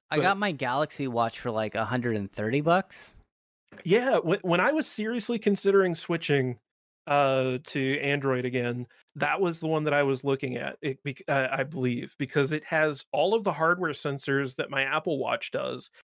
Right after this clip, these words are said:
Speaker 2: and it costs half as fucking much. And it has longer battery life. 'Cause doesn't the
Speaker 1: Yeah.
Speaker 2: Galaxy Watch last for, like,
Speaker 1: Fucking
Speaker 2: three days or some shit?
Speaker 1: I can go to Sam-, okay, yeah, the Pixel Watch, four hundred dollars, way too expensive. I can go get a Galaxy Watch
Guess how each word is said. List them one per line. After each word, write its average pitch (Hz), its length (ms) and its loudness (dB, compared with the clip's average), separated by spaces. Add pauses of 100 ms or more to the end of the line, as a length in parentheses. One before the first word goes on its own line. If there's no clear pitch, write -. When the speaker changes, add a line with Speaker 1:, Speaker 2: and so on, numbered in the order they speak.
(160)
Speaker 2:
and 147 120 -2
it 156 100 -4
costs 165 380 -2
half 175 340 -4
as 165 180 -8
fucking 151 340 -2
much. - 440 -2 (640)
And 170 160 2
it 220 100 2
has 196 200 2
longer 190 300 4
battery 185 400 2
life. - 400 -10 (220)
'Cause 156 100 -4
doesn't 202 140 4
the 214 60 4
Speaker 1:
Yeah. 202 40 0
Speaker 2:
Galaxy 208 420 2
Watch 214 360 2
last 202 260 4
for, 202 100 0
like, 175 140 2
Speaker 1:
Fucking 302 140 -4
Speaker 2:
three 185 180 -4
days 175 300 4
or 208 100 2
some 214 160 2
shit? 240 300 2 (460)
Speaker 1:
I 254 120 2
can 277 200 -2
go 247 160 0
to 220 120 -4
Sam-, - 360 -4
okay, 135 460 0
yeah, 131 220 0
the 139 140 -6
Pixel 214 440 0
Watch, 156 500 0
four 185 300 0
hundred 175 240 -4
dollars, 135 420 0
way 127 220 -2
too 139 160 -2
expensive. 120 460 -4
I 143 120 -2
can 220 160 -4
go 208 140 0
get 202 160 -2
a 151 80 0
Galaxy 151 560 -2
Watch 147 400 -2